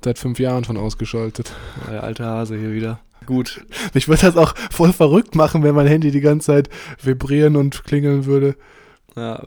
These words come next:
Speaker 2: wär's, würdest du ganz kribbelig werden in den Fingerspitzen, ne?
Speaker 1: Ja, was, aber was ich, hab ich schon mal in einer anderen Podcast-Episode erzählt habe, ist, was mir auch richtig gut geholfen hat beim Lernen, ist, das Handy nicht auf dem Schreibtisch, äh,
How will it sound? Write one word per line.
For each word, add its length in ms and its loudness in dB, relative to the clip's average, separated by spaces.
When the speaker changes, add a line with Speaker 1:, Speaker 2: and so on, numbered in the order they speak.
Speaker 2:
wär's, 480 -8
würdest 200 -8
du 40 -4
ganz 200 -8
kribbelig 360 -8
werden 220 -6
in 60 -10
den 80 -14
Fingerspitzen, 540 -14
ne? 140 -12
Speaker 1:
Ja, 220 0
was, 180 -2
aber 220 8
was 140 4
ich, 180 -2
hab 100 0
ich 60 -2
schon 140 -2
mal 120 0
in 80 -2
einer 100 -6
anderen 300 -2
Podcast-Episode 760 -4
erzählt 340 -4
habe, 220 -2
ist, 200 -8
was 220 -4
mir 240 0
auch 160 -2
richtig 300 -6
gut 180 -10
geholfen 300 -2
hat 140 -6
beim 160 -4
Lernen, 260 -4
ist, 220 -10
das 220 -4
Handy 440 0
nicht 280 -4
auf 120 -8
dem 80 -12
Schreibtisch, 580 -6
äh, 300 -4